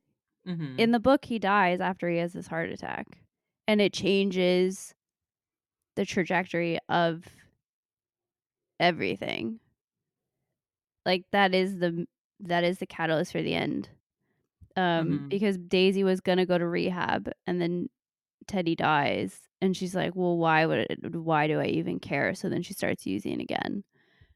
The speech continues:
Speaker 2: Um, so it's just
Speaker 1: It's odd.
Speaker 2: I don't, I didn't, I do think it w-, is interesting, maybe, uh, that the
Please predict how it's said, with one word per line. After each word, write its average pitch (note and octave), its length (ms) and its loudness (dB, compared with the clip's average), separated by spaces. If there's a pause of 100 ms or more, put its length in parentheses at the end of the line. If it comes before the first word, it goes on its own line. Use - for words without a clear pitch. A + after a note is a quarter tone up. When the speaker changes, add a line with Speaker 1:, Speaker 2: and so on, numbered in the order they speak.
(300)
Speaker 2:
Um, G3+ 540 -2 (840)
so G#3+ 220 6
it's G3+ 260 4
just - 760 -4 (2250)
Speaker 1:
It's G#3+ 300 2
odd. D3+ 580 4 (140)
Speaker 2:
I C#4+ 180 4
don't, D#4+ 500 6 (100)
I C#4 160 4
didn't, C#4 580 0 (1300)
I C4 160 4
do B3+ 300 2
think D#4+ 220 4
it D#4 100 4
w-, G#3+ 280 0
is G#3 200 4
interesting, F#3+ 1040 2
maybe, F3+ 680 2 (440)
uh, F3+ 260 -6 (1700)
that F#3 200 4
the F3+ 120 2